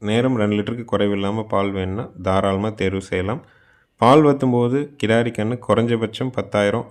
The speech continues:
அதிகபட்சம் ஒரு இருபதாயிரம் ரூபாய்க்கு விக்கலாமுங்க. மாடு சந்தை மதிப்பா நீங்க செனை பண்ணலினாலும் ஒரு முப்பதாயிரம் ரூபாய்க்கு விக்குங்க. அதனால எந்த இடத்துலையும் கண்ணு மாடு நீங்க கறந்துட்டு வித்தா கூட நஷ்டம் இல்லாத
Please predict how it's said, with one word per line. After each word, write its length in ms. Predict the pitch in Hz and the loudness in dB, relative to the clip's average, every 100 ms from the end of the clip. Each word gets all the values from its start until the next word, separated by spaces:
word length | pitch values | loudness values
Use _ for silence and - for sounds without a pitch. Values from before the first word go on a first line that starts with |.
| 98 | -4
அதிகபட்சம் 460 | 110 107 107 113 | -2 -2 -4 -4
ஒரு 80 | 104 | -4
இருபதாயிரம் 380 | 98 101 98 92 | 0 0 0 -2
ரூபாய்க்கு 240 | 98 104 95 | -4 -4 -8
விக்கலாமுங்க. 460 | 92 92 92 98 143 _ _ _ _ | -6 -4 -4 -6 -10 _ _ _ _
மாடு 360 | 107 113 143 151 160 - | 2 4 4 2 -2 -4
சந்தை 260 | 110 117 127 | -2 2 2
மதிப்பா 260 | 117 113 127 | 0 0 -2
நீங்க 140 | 120 107 | -2 -4
செனை 180 | 101 110 110 | -2 -2 -2
பண்ணலினாலும் 600 | 104 107 104 98 107 131 | -2 0 -2 -2 -4 -4
ஒரு 100 | 107 101 | -6 -6
முப்பதாயிரம் 360 | 95 104 98 95 | -2 0 0 0
ரூபாய்க்கு 220 | 104 98 | -2 -4
விக்குங்க. 360 | 90 90 90 92 90 | -8 -6 -8 -8 -10
அதனால 300 | 92 95 113 92 | -6 -4 -2 -2
எந்த 140 | 101 110 | 0 -2
இடத்துலையும் 460 | 104 107 113 131 156 - - | -2 -6 -6 -6 -10 -14 -4
கண்ணு 200 | 104 113 | -2 0
மாடு 200 | 110 107 117 | 0 0 -2
நீங்க 140 | 107 92 | -2 -2
கறந்துட்டு 360 | 98 104 107 101 | -2 -2 -6 -8
வித்தா 240 | 92 104 101 | -4 -4 -2
கூட 180 | 98 117 131 _ - | -2 -4 -6 _ -10
நஷ்டம் 280 | 95 95 113 107 | -10 -6 -4 0
இல்லாத 220 | 101 | 0